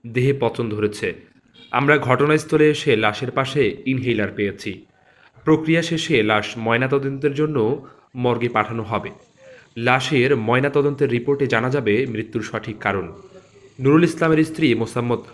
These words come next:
রপ্তন্নেসা বলেন, "আমার স্বামী দীর্ঘদিন অসুস্থ ছিলেন। তিনি প্রতিদিন ইনহেলার নিতেন।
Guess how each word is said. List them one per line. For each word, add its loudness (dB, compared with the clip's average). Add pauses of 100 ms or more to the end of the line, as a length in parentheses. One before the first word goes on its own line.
(240)
রপ্তন্নেসা 0
বলেন, 2 (420)
"আমার 0
স্বামী -2
দীর্ঘদিন -2
অসুস্থ -6
ছিলেন। -6 (560)
তিনি 0
প্রতিদিন 0
ইনহেলার -2
নিতেন। -2